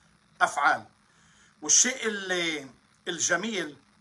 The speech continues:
إحنا ما زلنا نطلب في اسم الرب يسوع المسيح. وخلينا قبل ما نطلب احتياجات الصلاة،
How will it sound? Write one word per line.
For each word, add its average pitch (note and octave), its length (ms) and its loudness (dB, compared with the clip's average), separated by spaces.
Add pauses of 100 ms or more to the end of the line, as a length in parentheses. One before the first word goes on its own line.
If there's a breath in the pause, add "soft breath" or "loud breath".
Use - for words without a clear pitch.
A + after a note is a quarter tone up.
(320)
إحنا G#3 240 0
ما F3+ 120 4
زلنا G#3+ 380 0
نطلب G#3+ 420 -2
في G#3+ 300 -8
اسم G3+ 440 0
الرب F3 360 0
يسوع F3 640 0
المسيح. E3 480 -2 (880 soft breath)
وخلينا A#3+ 360 2
قبل A3 460 0
ما E3+ 340 4 (100)
نطلب G3 540 0 (960)
احتياجات F#3+ 680 2
الصلاة، E3 580 2